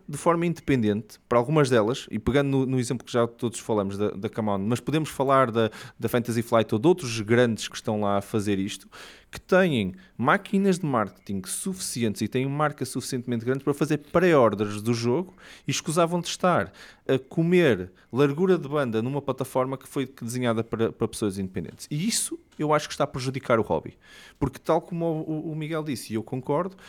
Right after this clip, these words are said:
há muitos independentes que não teriam outra forma de financiar os seus jogos. Provavelmente nenhuma editora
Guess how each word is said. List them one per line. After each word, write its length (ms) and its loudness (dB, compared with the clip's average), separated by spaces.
há 120 2
muitos 240 -2
independentes 480 -4
que 180 -6
não 140 0
teriam 340 -4
outra 220 -4
forma 300 -2
de 100 -10
financiar 440 -6
os 80 -10
seus 140 -2
jogos. 340 -6
Provavelmente 600 0
nenhuma 300 -2
editora 460 0